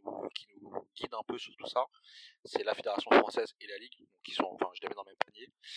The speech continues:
Et, euh, notre mairie. Clairement, notre mairie, c'est pas... je vous donne un exemple, si demain la, la Fédé nous dit, euh, « OK, go, reprise des entraînements, moins de dix personnes », en fait, il y a un protocole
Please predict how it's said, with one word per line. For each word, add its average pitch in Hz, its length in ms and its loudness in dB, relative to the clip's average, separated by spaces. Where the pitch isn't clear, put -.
Et, 127 240 -2
euh, 110 160 6
notre 110 180 4
mairie. 101 240 -6
Clairement, 110 320 -2
notre - 180 -10
mairie, 113 300 -10
c'est - 160 -8
pas... 113 140 2
je - 100 -4
vous 117 80 -12
donne 110 160 -14
un 113 60 -14
exemple, 117 180 -12
si - 160 -4
demain 117 220 -4
la, 107 260 -6
la - 140 -2
Fédé 113 260 -4
nous 107 80 -20
dit, 113 240 -8
euh, « 101 100 -2
OK, 123 300 4
go, 127 180 -4
reprise 117 320 2
des 113 100 -12
entraînements, 113 640 -8
moins 113 120 -4
de - 180 -8
dix - 60 -2
personnes », - 300 0
en 110 80 -10
fait, 120 80 -6
il 117 80 -14
y - 20 0
a 110 40 0
un 107 100 -2
protocole 127 560 2